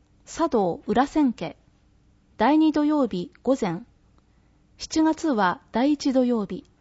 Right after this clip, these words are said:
一回五百円。手塚。電話、九五五五三六八。四、生け花、小原流。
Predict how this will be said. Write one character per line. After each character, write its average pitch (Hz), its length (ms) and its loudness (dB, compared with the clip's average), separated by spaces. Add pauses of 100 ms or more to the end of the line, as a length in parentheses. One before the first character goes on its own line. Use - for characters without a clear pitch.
(880)
一 220 100 -4
回 320 320 0
五 277 100 -2
百 294 320 -2
円。 190 280 -2 (800)
手 214 160 0
塚。 240 420 -4 (840)
電 240 280 4
話、 220 240 0 (320)
九 302 260 2
五 277 320 4
五 185 380 0 (240)
五 285 240 4
三 247 440 0
六 175 120 -6
八。 - 480 -12 (1600)
四、 247 320 2 (800)
生 214 80 -4
け 349 160 0
花、 180 400 -4 (320)
小 233 260 -2
原 233 160 -4
流。 202 340 -4